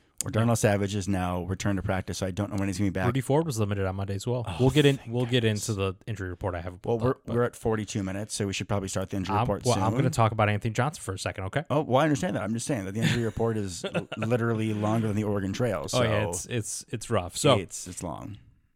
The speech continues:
Speaker 2: one play stood out to me about Anthony Johnson. Okay.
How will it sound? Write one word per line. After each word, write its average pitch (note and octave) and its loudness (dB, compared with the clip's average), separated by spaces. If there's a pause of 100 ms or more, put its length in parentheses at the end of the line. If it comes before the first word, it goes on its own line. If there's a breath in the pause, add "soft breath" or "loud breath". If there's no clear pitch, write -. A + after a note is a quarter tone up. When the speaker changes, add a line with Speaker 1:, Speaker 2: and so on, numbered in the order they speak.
(240)
Speaker 2:
one C3 4
play B2 4
stood G#2+ 0
out F#2 2
to - -8
me G2 -2
about G2+ -6
Anthony - -10
Johnson. - -16 (920)
Okay. A2+ -8